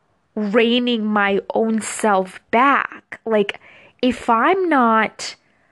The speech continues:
appreciating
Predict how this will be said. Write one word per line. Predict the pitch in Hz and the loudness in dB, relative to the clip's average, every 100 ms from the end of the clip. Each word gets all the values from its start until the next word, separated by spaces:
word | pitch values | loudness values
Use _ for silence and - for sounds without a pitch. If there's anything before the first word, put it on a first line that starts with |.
| _ _ _ _ _ _ _ - | _ _ _ _ _ _ _ -6
appreciating | 220 220 - - 254 247 - - 220 208 208 202 196 208 202 196 | -4 -4 -10 -8 -4 -4 -4 -6 -2 0 0 0 -4 -4 -8 -10